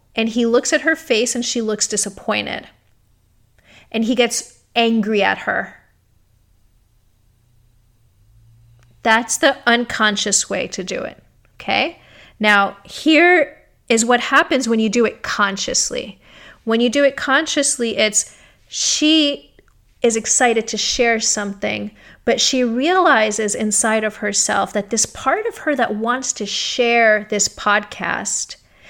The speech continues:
is going to break a boundary because he's sleeping. So she really checks in, "What is, what, why am I so excited?" And she can find that part of herself that goes, "Well,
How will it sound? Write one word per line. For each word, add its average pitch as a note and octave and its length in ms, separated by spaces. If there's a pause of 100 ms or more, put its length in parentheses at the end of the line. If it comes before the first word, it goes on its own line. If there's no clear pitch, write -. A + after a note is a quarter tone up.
(200)
is A3+ 180
going D4+ 640 (100)
to A#3+ 280
break A3+ 320
a A#3+ 40
boundary G3 680
because F#3 340
he's - 200
sleeping. - 680 (760)
So - 180
she C#4 240
really G4 360
checks - 480
in, A3 300
"What C#4 200
is, G4+ 280
what, A#3+ 400
why A#3 280
am F4 140
I D4 140
so - 220
excited?" - 680 (760)
And B3 140
she C#4 180
can B3+ 180
find E4 600
that - 220
part C#4+ 280
of C#4 100
herself - 460
that G3 180
goes, F#3+ 300 (420)
"Well, A#3 500